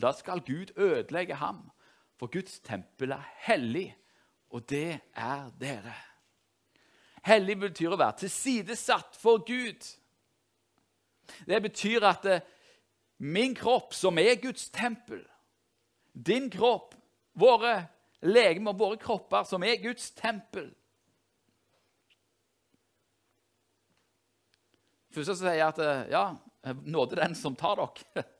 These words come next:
Nåde den som søker å ødelegge oss. Han søker ikke bare å ødelegge en person, men søker å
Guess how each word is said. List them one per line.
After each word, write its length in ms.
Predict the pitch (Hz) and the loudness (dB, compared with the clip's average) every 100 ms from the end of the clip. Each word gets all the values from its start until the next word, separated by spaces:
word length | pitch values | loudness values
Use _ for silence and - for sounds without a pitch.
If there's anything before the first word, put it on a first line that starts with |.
| _ - - _ _ _ _ _ _ _ _ _ | _ -20 -20 _ _ _ _ _ _ _ _ _
Nåde 320 | - 151 143 | 0 4 6
den 160 | 185 175 | 4 2
som 140 | 175 | -6
søker 320 | - 165 180 | 0 0 2
å 160 | 185 180 | 6 8
ødelegge 480 | 143 113 165 208 190 | 8 6 0 2 0
oss. 440 | 147 117 - - _ _ _ _ _ _ _ _ _ _ _ _ _ _ | -2 -6 -12 -18 _ _ _ _ _ _ _ _ _ _ _ _ _ _
Han 220 | 135 156 170 - | 2 2 0 -12
søker 360 | - 185 120 | 0 0 0
ikke 80 | 139 | -2
bare 160 | 156 180 | 2 4
å 140 | 175 | 4
ødelegge 460 | 120 135 147 147 139 120 - _ _ _ _ _ | 4 4 2 4 2 2 -4 _ _ _ _ _
en 80 | 127 | -10
person, 400 | - 117 135 170 127 | -8 -8 -6 -6 -8
men 180 | 107 98 | -10 -10
søker 380 | - 117 - | -6 -6 -4
å 60 | 120 | -4